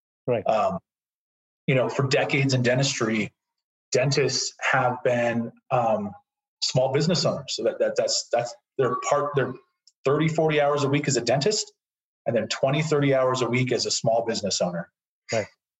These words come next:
Speaker 2: Problem is, dental school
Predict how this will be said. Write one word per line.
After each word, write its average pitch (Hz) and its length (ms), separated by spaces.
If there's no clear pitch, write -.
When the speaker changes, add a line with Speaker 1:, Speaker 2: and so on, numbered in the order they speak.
Speaker 2:
Problem 160 340
is, 147 400
dental 151 200
school 139 680